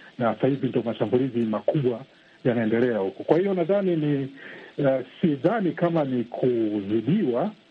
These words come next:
lakini nadhani ni kubadilisha tu mkakati wa kupigana vita hivyo na kuamua sasa ku-, kuweka,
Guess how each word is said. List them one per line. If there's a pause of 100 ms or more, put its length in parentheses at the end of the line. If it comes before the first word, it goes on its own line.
(360)
lakini
nadhani
ni
kubadilisha
tu
mkakati
wa (400)
kupigana
vita
hivyo (420)
na
kuamua
sasa
ku-, (320)
kuweka,